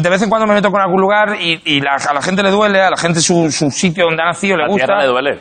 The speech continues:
Speaker 1: Le duele, le duele. Entonces, mm, he, he, he pensado que ya está bien, que ya, ya
Speaker 2: ¿De
Speaker 1: no,
Speaker 2: qué?
Speaker 1: que de meterme con un lugar así.
Speaker 2: ¿Ya no más faltadas de lugar?
Speaker 1: No, que me voy a, voy a faltar a todos.
Speaker 2: <laughs>
Speaker 1: ¿Vale?
Speaker 2: Es buena idea.
Speaker 1: Voy, tengo aquí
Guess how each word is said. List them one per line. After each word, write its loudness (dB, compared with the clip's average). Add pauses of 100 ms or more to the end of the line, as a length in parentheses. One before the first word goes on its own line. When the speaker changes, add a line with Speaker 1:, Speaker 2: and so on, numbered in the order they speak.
Speaker 1:
Le -2
duele, 0
le -2
duele. 2
Entonces, -2
mm, -10
he, -2
he, -12
he -16
pensado -2
que -2
ya -2
está -4
bien, -4
que -4
ya, -2
ya -2
Speaker 2:
¿De -2
Speaker 1:
no, 0
Speaker 2:
qué? -8 (180)
Speaker 1:
que -2
de -2
meterme -4
con 0
un 2
lugar 0
así. -6
Speaker 2:
¿Ya -2
no -2
más 0
faltadas 0
de 0
lugar? 0
Speaker 1:
No, 2
que -6
me 0
voy 2
a, 2
voy 2
a 0
faltar -2
a -4
todos. -2 (240)
Speaker 2:
<laughs> -8 (500)
Speaker 1:
¿Vale? 0
Speaker 2:
Es -2
buena -2
idea. 0
Speaker 1:
Voy, 0 (300)
tengo 0
aquí 0